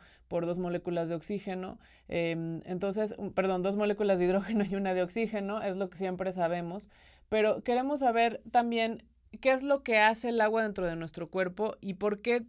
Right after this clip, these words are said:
hay tantas enfermedades, que déjenme decirles, esto quizá no nos queda tan claro, pero muchas veces hay muchas enfermedades que,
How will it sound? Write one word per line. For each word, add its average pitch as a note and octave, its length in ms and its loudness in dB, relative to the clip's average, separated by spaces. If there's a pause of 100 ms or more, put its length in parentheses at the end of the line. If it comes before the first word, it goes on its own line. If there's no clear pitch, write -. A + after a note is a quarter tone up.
(140)
hay A#3 160 0
tantas C#4 480 2
enfermedades, F3+ 840 -2
que F3+ 140 -4
déjenme G3 260 -4
decirles, F3+ 380 -2
esto F#3 240 -6
quizá F3+ 240 -6
no F3+ 120 -6
nos F#3 180 -6
queda E3+ 200 -4
tan D#3 220 -8
claro, D#3+ 320 -8 (300)
pero A3 160 2
muchas C4+ 300 2
veces C4 380 -2 (360)
hay G#3+ 140 2
muchas C4+ 300 2
enfermedades G#3+ 480 0
que, - 380 0